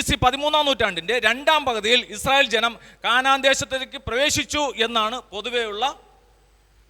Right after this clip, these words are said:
പണ്ഡിതന്മാരുടെ അഭിപ്രായം. തുടർന്ന് മോശയുടെ കാലഘട്ടത്തിന് ശേഷം, മോശയുടെ മരണത്തിന് ശേഷം ദൈവം മോശയുടെ പിൻഗാമിയായി, മോശയുടെ ശുശ്രൂഷകനായ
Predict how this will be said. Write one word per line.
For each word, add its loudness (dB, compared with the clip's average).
പണ്ഡിതന്മാരുടെ 2
അഭിപ്രായം. 0
തുടർന്ന് 0
മോശയുടെ 2
കാലഘട്ടത്തിന് 0
ശേഷം, -6
മോശയുടെ 0
മരണത്തിന് 0
ശേഷം 0
ദൈവം 2
മോശയുടെ -2
പിൻഗാമിയായി, 2
മോശയുടെ -2
ശുശ്രൂഷകനായ 2